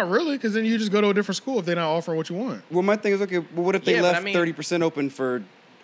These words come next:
Speaker 2: automatically? They, they make sure every university, like you said, those, you know, Yale has to leave thirty percent of people who just have really good grades free scholarships, so that, that's, that money is not
Speaker 3: You
Speaker 2: a
Speaker 3: can
Speaker 2: problem.
Speaker 3: always get in that way.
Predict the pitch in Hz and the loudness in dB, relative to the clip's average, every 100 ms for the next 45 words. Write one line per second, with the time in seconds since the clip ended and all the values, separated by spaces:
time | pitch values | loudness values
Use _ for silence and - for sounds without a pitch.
0 | - 135 143 143 127 113 120 101 123 143 | -2 0 2 0 0 -2 -2 -2 0 0
1 | 143 160 156 151 - 131 143 151 151 147 | 0 0 0 0 -4 -2 -2 -2 -2 0
2 | 147 139 143 131 110 123 123 123 113 113 | -2 -2 -4 -4 -2 -4 -2 -4 -4 -6
3 | - 120 110 127 147 147 143 135 131 139 | -6 -4 -2 2 2 2 2 0 -2 -4
4 | 127 127 - 131 127 107 123 127 110 - | -2 -4 -2 -2 -2 -4 -6 -4 -6 -6
5 | 110 - 127 120 120 - - - 160 - | -10 -4 -4 0 -2 -4 -16 -10 -6 -2
6 | 139 - 120 117 101 110 113 113 123 127 | -4 -2 -4 -4 -4 -6 -4 -4 -4 -4
7 | 127 139 92 - - - - - - - | -6 -6 -8 -14 -18 -20 -20 -20 -20 -20
8 | - - 120 - 104 90 - 78 - - | -12 -6 -4 -2 -4 -4 -12 -14 -18 -20
9 | - 113 110 98 107 - 110 101 95 95 | -12 -6 -4 -2 -6 -6 -6 -6 -6 -8
10 | 143 285 254 196 156 127 131 120 110 92 | -4 -2 2 2 2 0 -4 -6 -8 -8
11 | 98 | -10